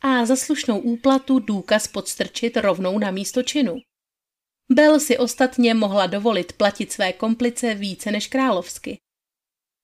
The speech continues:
Ale její přízeň byla vrtkavá, o čemž se sám přesvědčil i nyní obžalovaný Ray Lampher,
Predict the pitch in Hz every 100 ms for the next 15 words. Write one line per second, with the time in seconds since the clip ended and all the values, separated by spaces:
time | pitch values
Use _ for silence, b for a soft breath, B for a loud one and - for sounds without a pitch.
0 | _ _ - 302 285 254 247 240 - 262
1 | 247 247 240 240 214 185 180 - 175 180
2 | 180 180 _ _ _ 233 208 226 226 226
3 | 208 - 226 208 185 - 202 - 233 226
4 | 254 240 247 311 311 294 294 285 240 208
5 | 240 233 220 214 214 196 196 175 175 170
6 | - -